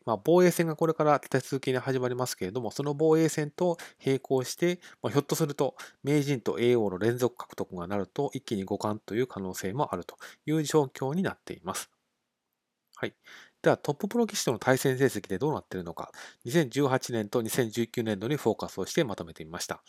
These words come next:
まず、えー、豊島将之名人とは、まあ、レーティング千九百五十四ですけれども、まあ、五勝四敗と、まあ、対局数は多いですけれども、かろうじて勝ち越されています。永瀬拓矢叡王とは、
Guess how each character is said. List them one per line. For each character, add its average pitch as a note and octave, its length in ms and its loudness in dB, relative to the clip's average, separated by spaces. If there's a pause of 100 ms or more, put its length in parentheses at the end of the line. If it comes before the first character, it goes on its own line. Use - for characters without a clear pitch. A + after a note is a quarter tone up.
(460)
ま C#3+ 80 0
ず、 A2 200 -2 (300)
え A#2 60 -2
ー、 - 60 2
豊 E3 240 0
島 F#3 260 4
将 F3 140 4
之 A#2 160 -2
名 G#2 160 0
人 F#2+ 220 -6
と C#3+ 140 4
は、 G#2+ 120 4 (200)
ま - 40 -6
あ、 - 20 -2
レ B2+ 100 6
ー B2 40 2
テ B2 140 -6
ィ - 20 -4
ン A2+ 40 -8
グ A2 80 -6
千 A#2 200 -4
九 G2 120 -6
百 F#2+ 140 -4
五 G2 120 -4
十 G2 80 -6
四 G2 160 -4
で E2+ 80 -6
す - 80 -10
け - 80 -6
れ E2+ 80 -6
ど A2+ 80 -6
も、 D#3+ 140 -4 (200)
ま A#2 40 -10
あ、 - 20 -8
五 B2 100 4
勝 B2+ 260 2
四 A#2 200 -2
敗 A2 180 2
と、 - 180 -8 (280)
ま G#2+ 80 -4
あ、 - 200 -12
対 D3 160 -2
局 D#3+ 180 -2
数 - 120 0
は G2 120 4
多 A#2+ 160 4
い - 20 -2
で G2+ 100 2
す - 80 -4
け A2 80 0
れ F#2+ 60 0
ど A#2+ 80 0
も、 C3+ 160 2
か - 100 -2
ろ A2+ 100 2
う A2+ 40 2
じ G#2+ 60 -2
て - 60 -4
勝 - 160 -6
ち - 40 -6
越 A2+ 100 -4
さ G#2+ 140 0
れ F#2 80 0
て D2+ 140 -14
い D2 60 -12
ま D2+ 120 -12
す。 - 120 -8 (1080)
永 F#3 180 8
瀬 - 80 4
拓 - 180 2
矢 A2 100 6
叡 G#2+ 260 2
王 F2+ 80 0
と - 160 2
は、 D3 160 6